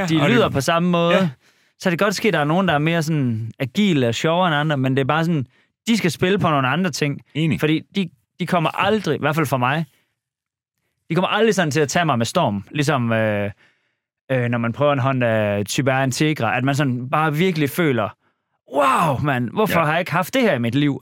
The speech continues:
Speaker 2: agtigt.
Speaker 1: Nå, men så er der også det med, om så tager du den her Tesla, og du tænker, "Okay, den har f-, lige godt en fire hundrede heste, og ej, jeg kunne godt tænke mig at få den tunet." Nå, men så køber du så bare den, den upgrade-pakke til x antal tusind kroner online,
Speaker 2: Ja.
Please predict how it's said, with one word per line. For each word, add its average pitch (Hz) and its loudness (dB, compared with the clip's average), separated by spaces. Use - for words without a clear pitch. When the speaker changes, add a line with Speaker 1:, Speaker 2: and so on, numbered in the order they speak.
Speaker 2:
agtigt. 117 -4
Speaker 1:
Nå, 208 -2
men 160 0
så 175 0
er 190 0
der 185 0
også 147 0
det 170 0
med, 165 -2
om - -2
så 147 -6
tager 170 -2
du 135 0
den 135 0
her 135 0
Tesla, 123 -2
og 82 -4
du 90 -2
tænker, - -4
"Okay, 92 -4
den 95 -4
har 92 -4
f-, - -12
lige 87 -6
godt 90 -2
en 69 -6
fire 76 -6
hundrede 73 -4
heste, 67 -6
og 127 -10
ej, 175 0
jeg 151 2
kunne 131 2
godt 127 -2
tænke 139 0
mig 131 0
at - -8
få 98 -2
den 90 0
tunet." 123 -2
Nå, 190 0
men 170 0
så 175 -2
køber 208 0
du 104 0
så 127 -2
bare 120 0
den, 123 0
den 139 0
upgrade-pakke 98 -2
til 107 -2
x - -6
antal 80 -4
tusind 95 -4
kroner 107 -2
online, 175 0
Speaker 2:
Ja. 147 0